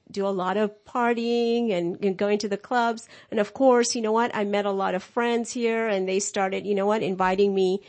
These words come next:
to go to different parties. And, uh, from my work, where I worked at, uh, in wine stocks in Modesto. But what happened was that the more I did m-, the partying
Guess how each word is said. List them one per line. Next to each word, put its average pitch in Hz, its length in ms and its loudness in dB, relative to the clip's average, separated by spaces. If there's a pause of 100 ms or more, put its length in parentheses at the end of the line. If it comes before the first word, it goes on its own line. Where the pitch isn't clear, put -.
(300)
to 233 220 2
go 202 200 2
to 196 80 2
different 185 380 -2
parties. - 580 -6 (340)
And, 190 420 0
uh, 180 460 -2
from 202 160 0
my 180 160 -2
work, 180 480 -2
where 185 160 -4
I 180 100 -2
worked 180 380 -2
at, - 340 -6
uh, 175 320 -4
in 185 180 -4
wine 180 220 -2
stocks - 400 -8
in 180 80 -4
Modesto. - 640 -4 (580)
But 220 120 2
what 262 260 8
happened 262 500 6
was 208 200 4
that 202 220 2
the 214 80 0
more 214 240 4
I 202 120 4
did 208 340 4 (380)
m-, 196 220 -8 (120)
the 185 160 0
partying 214 840 4